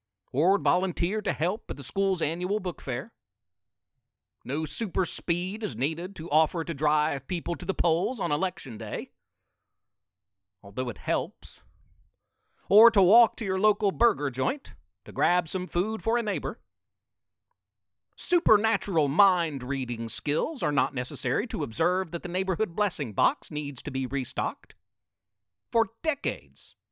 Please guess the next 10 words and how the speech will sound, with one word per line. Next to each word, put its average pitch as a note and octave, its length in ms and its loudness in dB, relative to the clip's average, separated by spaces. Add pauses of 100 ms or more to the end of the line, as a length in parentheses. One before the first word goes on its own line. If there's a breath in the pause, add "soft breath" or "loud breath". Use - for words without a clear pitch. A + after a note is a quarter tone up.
(360)
Steve A#3 480 -2
had F#3+ 180 -4
lived D3+ 540 0 (220)
in B2 120 -4
a A2 40 -4
superhero G#3 580 4
bubble, G2 360 -4 (480)
and E3 140 -4
quite - 280 2
frankly, A#3+ 680 -2